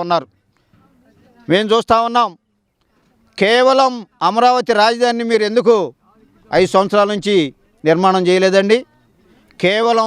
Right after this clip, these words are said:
తాడికొండ నియోజకవర్గం, ఎస్సీ నియోజకవర్గం, ఎస్సీ నియోజకవర్గంలోనే ఈ రాష్ట్రానికి రాజధాని ఉండకూడదన్న ఉద్దేశంతోనే, దళిత నియోజకవర్గానికి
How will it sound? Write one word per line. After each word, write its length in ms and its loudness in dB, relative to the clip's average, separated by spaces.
తాడికొండ 460 0
నియోజకవర్గం, 640 0
ఎస్సీ 280 -4
నియోజకవర్గం, 640 2
ఎస్సీ 320 0
నియోజకవర్గంలోనే 960 2
ఈ 20 4
రాష్ట్రానికి 460 0
రాజధాని 420 0
ఉండకూడదన్న 680 2
ఉద్దేశంతోనే, 640 0
దళిత 440 0
నియోజకవర్గానికి 880 0